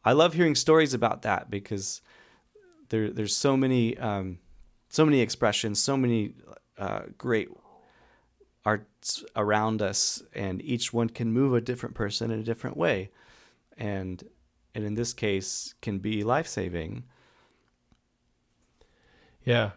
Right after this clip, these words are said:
Speaker 2: for sure. I think them having a background, like you said, in creative arts therapy, um, kind of demands that every individual is, is treated on an individual basis, or every community, or every, you know, you're, you're thinking of,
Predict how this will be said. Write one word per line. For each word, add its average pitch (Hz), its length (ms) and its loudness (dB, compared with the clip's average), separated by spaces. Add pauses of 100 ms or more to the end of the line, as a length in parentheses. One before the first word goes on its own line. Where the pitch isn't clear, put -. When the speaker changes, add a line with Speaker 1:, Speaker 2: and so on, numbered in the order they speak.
Speaker 2:
for 120 160 -4
sure. 101 460 2
I 107 100 -2
think - 480 -4 (340)
them 113 360 0
having 107 400 2
a 101 40 0
background, 98 460 2
like 95 140 -4
you 104 60 -4
said, 101 240 -2
in 98 120 -4
creative 98 360 0
arts 92 260 -2
therapy, 95 640 -2 (560)
um, 98 440 0 (1000)
kind 107 200 0
of 98 140 -2
demands 98 560 0
that 95 140 -2
every 98 280 0
individual 98 600 -2
is, 95 420 -6
is 98 320 -6 (800)
treated 110 480 2
on 98 160 2
an 98 80 0
individual 95 480 -2
basis, 95 560 -2
or 98 300 -2
every 95 200 0
community, 98 640 -2
or 95 60 2
every, 98 200 0
you 101 80 -4
know, 98 80 0
you're, 95 180 0
you're 104 220 -8
thinking 101 360 -4
of, 95 180 -8